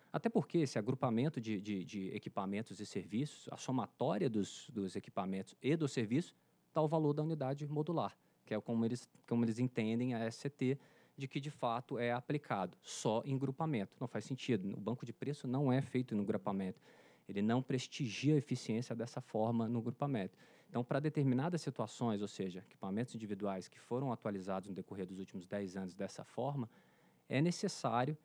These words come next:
que se, é, mantenha a aplicação do banco de preço pra todas as situações. Mas por quê? O que que a regulamentação diz? A regulamentação da, do proret diz o seguinte: o valor novo de reposição e a remuneração das concessionárias, ele é feito de maneira literal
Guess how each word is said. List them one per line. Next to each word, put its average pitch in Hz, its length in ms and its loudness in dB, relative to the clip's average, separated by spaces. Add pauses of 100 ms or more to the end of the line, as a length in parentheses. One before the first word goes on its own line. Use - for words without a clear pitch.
(300)
que 170 160 -2
se, 143 360 0 (240)
é, 127 300 2
mantenha 151 640 4
a 151 60 2
aplicação 151 480 -2
do 135 60 -6
banco 147 180 -2
de 147 60 -4
preço 143 240 -2
pra 202 200 0
todas 147 340 2
as 139 60 -4
situações. 127 360 0
Mas 170 160 0
por - 160 2
quê? 127 240 4 (280)
O - 40 -20
que 180 100 -12
que - 80 -4
a - 20 0
regulamentação 151 720 -2
diz? 113 360 -2
A - 20 -14
regulamentação 135 760 -2
da, 120 160 0 (280)
do - 80 -4
proret 120 480 2
diz 123 160 -2
o 139 40 0
seguinte: 98 500 -2 (340)
o 113 80 -2
valor 117 240 6
novo 143 160 6
de 120 80 4
reposição 113 580 4
e 120 80 4
a - 20 2
remuneração 123 560 4
das 139 160 0
concessionárias, 113 720 -2
ele 113 120 0
é 113 40 0
feito 113 320 0
de 113 80 -2
maneira 113 280 4
literal 120 800 4